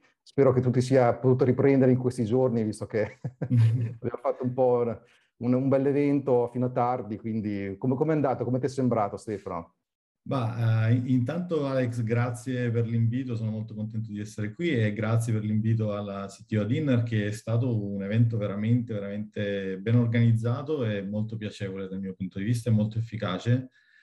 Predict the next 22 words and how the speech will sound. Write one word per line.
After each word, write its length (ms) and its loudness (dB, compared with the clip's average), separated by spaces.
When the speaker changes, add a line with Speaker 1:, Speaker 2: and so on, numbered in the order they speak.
Speaker 2:
perché 400 2
c'è 160 2
stata 360 0
l'occasione 680 4
di, 440 0
come 120 0
dire, 180 2
instaurare 580 -2
delle 180 0
conver-, 480 -2
conversazioni 880 -2
molto, 640 -2
in 60 -8
una 100 -4
maniera 280 0
molto 340 -4
semplice, 640 -4
molto 340 -2
diretta, 760 -6
senza 300 -8
troppi 340 -4
preamboli, 760 2